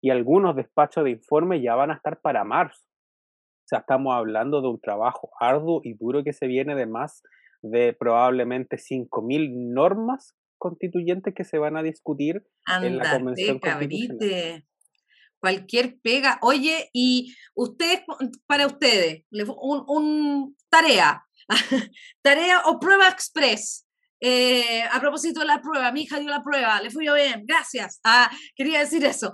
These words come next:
Speaker 2: <laughs> Eh, oye, el, a propósito de eso, ¿qué, cuál para ustedes de las normas populares que se están levantando debería sí o sí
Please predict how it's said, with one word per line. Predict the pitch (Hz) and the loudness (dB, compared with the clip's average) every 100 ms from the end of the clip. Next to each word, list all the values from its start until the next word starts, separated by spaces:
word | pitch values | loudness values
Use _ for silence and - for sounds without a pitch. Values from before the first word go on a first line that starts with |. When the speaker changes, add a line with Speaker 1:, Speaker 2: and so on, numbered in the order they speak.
| - 349 - | -10 -4 0
Speaker 2:
<laughs> | - 392 - - 359 349 359 330 - | 2 2 0 -4 -10 -8 -8 -6 6
Eh, | 277 277 277 277 269 269 - | 10 12 10 8 6 4 2
oye, | 311 339 330 302 285 | 2 2 0 0 -2
el, | 285 294 285 277 277 | -2 -2 0 -2 0
a | - | -2
propósito | 302 320 381 403 370 | -2 -6 -4 -2 -2
de | 339 | -2
eso, | 302 - 214 - _ _ _ _ _ | -4 -6 -10 -12 _ _ _ _ _
¿qué, | 381 392 - _ | 2 2 -2 _
cuál | 403 440 440 | 2 4 4
para | 440 | 2
ustedes | 403 - 392 | 2 0 2
de | 359 | 2
las | 339 320 | -2 0
normas | 269 339 392 392 403 415 - - | 0 2 2 2 2 0 -6 -6
populares | 339 302 302 311 294 294 | -4 -2 2 2 2 -2
que | |
se | 240 277 | -12 -8
están | 302 330 | -4 -4
levantando | 311 302 - 349 349 | -2 -4 0 0 0
debería | 320 311 359 339 - _ | -4 -2 -2 -4 -10 _
sí | - - 415 415 | -4 4 6 6
o | |
sí | 349 - 320 269 - | 2 0 0 -2 -6